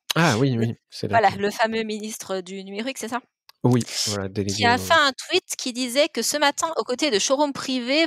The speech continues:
Speaker 2: pour le lancement de Facility. Donc Facility, c'est la, bah, notamment le sujet du, de l'article qui est un, une surcouche d'accessibilité. Il dit que Faci-, Facilitri-, Facility permettra de rendre son site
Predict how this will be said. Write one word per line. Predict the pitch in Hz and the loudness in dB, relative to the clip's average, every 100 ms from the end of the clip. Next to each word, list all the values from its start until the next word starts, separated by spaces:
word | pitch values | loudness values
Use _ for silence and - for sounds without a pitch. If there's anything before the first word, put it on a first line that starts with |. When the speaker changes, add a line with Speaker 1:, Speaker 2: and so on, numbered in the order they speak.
| - | 0
Speaker 2:
pour | - 226 | -4 -2
le | 220 208 | 0 0
lancement | 240 - 247 262 262 | -2 -4 0 0 0
de | 180 | -2
Facility. | - 302 - 254 - 262 330 | 2 2 2 -6 -2 -4 -4
Donc | 220 190 | -8 0
Facility, | - - 269 269 302 | 2 2 0 0 -2
c'est | 339 - 220 | -2 0 -2
la, | 214 202 196 190 190 190 190 | 4 4 4 2 0 0 -2
bah, | 185 180 | -2 -2
notamment | 185 226 226 220 226 | -2 -2 0 2 0
le | 214 185 | 0 -2
sujet | - 220 226 247 | -2 0 2 2
du, | 190 185 | 0 -6
de | 185 | 0
l'article | 208 196 - 247 - 202 | 0 0 -4 -6 -6 -8
qui | - - 190 196 | -6 -10 -6 -4
est | 190 | -4
un, | 175 175 170 170 170 175 - - | -6 -6 -8 -10 -12 -16 -18 -12
une | 208 | -6
surcouche | - 254 - 214 | -2 -2 -2 0
d'accessibilité. | 240 - 240 226 202 - 233 - _ _ _ _ _ - - - - - | 2 2 2 0 -4 -2 -4 -4 _ _ _ _ _ -16 -12 -10 -10 -4
Il | |
dit | 233 | -2
que | 226 | -2
Faci-, | - - 254 233 _ - | 0 0 0 -4 _ -10
Facilitri-, | - 233 226 220 - 254 - _ | -4 -4 -4 -8 -6 -6 -8 _
Facility | - 254 254 - 226 220 - 269 | -2 0 0 -2 -2 -4 -2 -2
permettra | - 233 214 - 254 | 2 2 2 0 0
de | 220 | 2
rendre | 220 226 | 2 2
son | - | 0
site | 220 220 | -4 -6